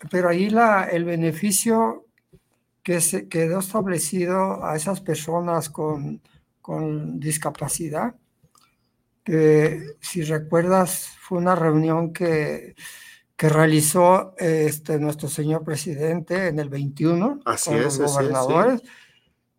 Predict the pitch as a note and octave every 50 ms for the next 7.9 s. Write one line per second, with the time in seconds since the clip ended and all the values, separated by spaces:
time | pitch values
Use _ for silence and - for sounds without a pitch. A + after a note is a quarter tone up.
0 | _ - G#3 G#3+ B3+ C4 B3+ B3+ C4 - - G#3 F#3+ F3+ F3 F3 F3 E3+ E3 F#3
1 | E3+ F3 G3+ A3 A3 D4+ B3+ - - B3 A#3 F3 - - E3 E3 - D#3 C#3+ C#3
2 | D3+ D#3 E3 F3+ G3+ G3+ F3+ F3 F3+ F#3+ G3 G3 F3+ E3 E3 - D#3+ D3+ D3+ C#3+
3 | D3 D3+ E3 G#3 A3+ A3 - A#3 F3 C3+ - D#3+ E3 E3 E3 A3 G#3 G3 E3+ D#3
4 | D3+ D3 D3+ D3+ C#3+ C#3 - D#3+ D#3+ E3 E3 - D3+ D3 - F3+ G#3+ C4 A#3 -
5 | - E3 D3 - - _ - - - - - - - - - - - D#3 D#3+ D#3+
6 | D3+ D3+ D#3 D#3+ D#3 D3+ D#3 - D#3 F3+ A3 D4 E4+ E4 D#4+ - _ _ _ _
7 | - E3 D#3+ D3+ D3+ D3+ D3 D3 C#3+ D3 - D#3+ E3 F3 G3 A3 B3